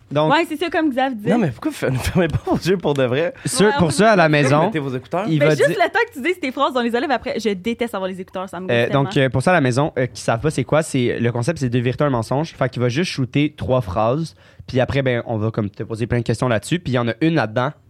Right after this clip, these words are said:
Speaker 1: qui est fausse. Vas-y, on t'écoute.
Speaker 3: OK, euh, <laughs> j'ai passé un... j'ai rencontré une fille au second-, au cégep, puis, euh, elle était vraiment belle. Elle m'a invité à venir passer le week-end chez son, chez ses parents, genre.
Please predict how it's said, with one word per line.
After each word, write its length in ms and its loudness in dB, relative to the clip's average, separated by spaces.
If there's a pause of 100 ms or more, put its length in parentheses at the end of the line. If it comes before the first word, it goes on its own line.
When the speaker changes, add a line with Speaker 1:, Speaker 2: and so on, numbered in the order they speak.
(220)
Speaker 1:
qui 80 -14
est 40 -10
fausse. 520 -16 (440)
Vas-y, 320 -2
on 100 0
t'écoute. 260 -6 (320)
Speaker 3:
OK, 120 -4 (200)
euh, 360 -2 (880)
<laughs> 1500 -14
j'ai 100 -2
passé 320 0
un... 300 2
j'ai 120 0
rencontré 360 0
une 100 2
fille 200 0
au 40 0
second-, 480 -2
au 60 -6
cégep, 460 -4
puis, 340 -4
euh, 160 -4 (400)
elle 40 -8
était 160 -4
vraiment 380 -2
belle. 260 -2
Elle 100 -2
m'a 80 -4
invité 400 -4
à 60 -2
venir 160 -4
passer 280 -4
le 60 -2
week-end 400 -4
chez 160 -10
son, 180 -10 (140)
chez 240 -8
ses 160 -10
parents, 380 -10
genre. 200 -18